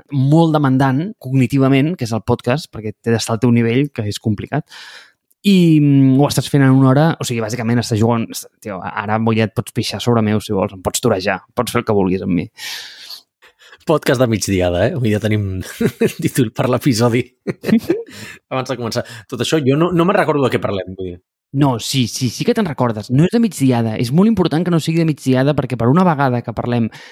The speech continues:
Speaker 1: o sigui, d'alguna cosa que algú ens demana, és important que ho fem bé, Àlex. Hem de treure el millor de nosaltres. Per tant,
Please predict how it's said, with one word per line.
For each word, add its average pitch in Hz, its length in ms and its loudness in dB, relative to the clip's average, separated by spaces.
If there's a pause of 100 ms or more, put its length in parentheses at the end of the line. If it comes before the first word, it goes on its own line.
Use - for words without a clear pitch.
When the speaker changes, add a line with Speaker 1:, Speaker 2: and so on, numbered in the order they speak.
Speaker 1:
o - 100 -6
sigui, 123 160 0
d'alguna 120 460 2
cosa 117 240 -2
que 107 80 -6
algú 113 260 2
ens 117 160 -6
demana, 123 400 -2
és 127 220 2
important 123 500 2
que 117 140 -2
ho 104 80 -2
fem 107 180 0
bé, 95 140 -4
Àlex. 98 320 -8
Hem 127 80 4
de 127 80 -2
treure 143 160 4
el 139 80 4
millor 113 220 4
de 110 100 0
nosaltres. 95 500 -12
Per 107 160 -10
tant, 107 220 0